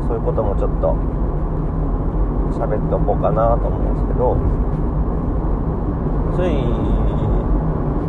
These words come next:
二月の初め頃か、一月の終わり頃に、あの、あ、フィッシングショーの最終日だったかな、東京の横浜の。だから一月の二十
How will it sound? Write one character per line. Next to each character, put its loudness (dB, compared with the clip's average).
二 2
月 4
の 2
初 0
め 2
頃 4
か、 0
一 -2
月 0
の 0
終 2
わ -2
り -2
頃 0
に、 -2
あ 2
の、 0
あ、 0
フ -2
ィ 0
ッ -2
シ 0
ン 0
グ 2
シ -2
ョ 2
ー 0
の 0
最 2
終 0
日 0
だ 0
っ -2
た 0
か 2
な、 0
東 0
京 0
の 0
横 0
浜 0
の。 -2
だ -2
か 0
ら 2
一 2
月 2
の -4
二 -2
十 -2